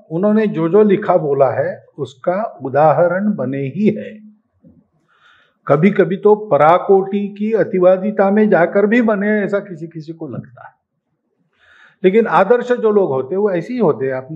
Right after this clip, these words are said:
जिन गुणों का वो आदर्श है उसकी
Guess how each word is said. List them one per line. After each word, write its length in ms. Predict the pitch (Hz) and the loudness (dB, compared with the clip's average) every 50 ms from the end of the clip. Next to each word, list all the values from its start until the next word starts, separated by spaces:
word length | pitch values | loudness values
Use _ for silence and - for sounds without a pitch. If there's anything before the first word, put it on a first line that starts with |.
| 151 | -12
जिन 240 | 131 120 180 202 202 | -6 -4 -2 -2 0
गुणों 220 | 180 175 175 196 196 | 0 0 0 0 0
का 100 | 214 208 | 2 2
वो 140 | 196 180 | 2 2
आदर्श 380 | 160 151 151 185 185 165 - - | 0 0 0 -2 -2 -2 -2 -4
है 280 | 120 110 165 185 - - - _ _ _ _ _ _ 151 | -4 -2 -4 -6 -8 -10 -20 _ _ _ _ _ _ -8
उसकी 340 | 160 156 - - 214 220 | -6 -6 -4 -2 -2 0